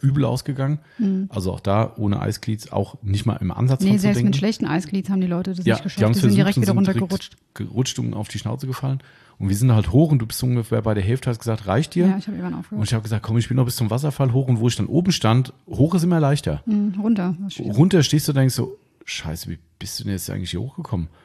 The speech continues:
Speaker 1: Ja, weil du haust halt permanent deine Eiskrallen ins Eis rein, ne, hast keine Sicherung, nix. Und dann stehst du da oben und denkst so, „Äh, hoch war jetzt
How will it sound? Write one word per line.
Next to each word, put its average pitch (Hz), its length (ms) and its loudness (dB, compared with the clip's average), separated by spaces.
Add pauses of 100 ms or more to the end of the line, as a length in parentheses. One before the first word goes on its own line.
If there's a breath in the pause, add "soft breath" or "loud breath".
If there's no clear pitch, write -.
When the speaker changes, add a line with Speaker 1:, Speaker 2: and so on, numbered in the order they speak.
(240 soft breath)
Speaker 1:
Ja, 92 120 -2
weil 101 120 4
du 95 100 0
haust 127 240 2
halt 143 140 2
permanent 139 400 2
deine 113 220 2
Eiskrallen 147 580 0
ins 127 200 -2
Eis - 360 -4
rein, 170 240 0 (340 soft breath)
ne, 117 180 2
hast 113 140 -2
keine 113 220 2
Sicherung, 123 420 0
nix. 143 240 0
Und 131 60 0
dann 113 100 2
stehst - 260 -4
du 151 40 -4
da 139 80 2
oben 131 180 0
und 131 40 2
denkst 123 160 -2
so, - 180 -4 (320)
„Äh, 90 400 -4 (320)
hoch 135 260 -2
war 135 140 0
jetzt 139 300 -2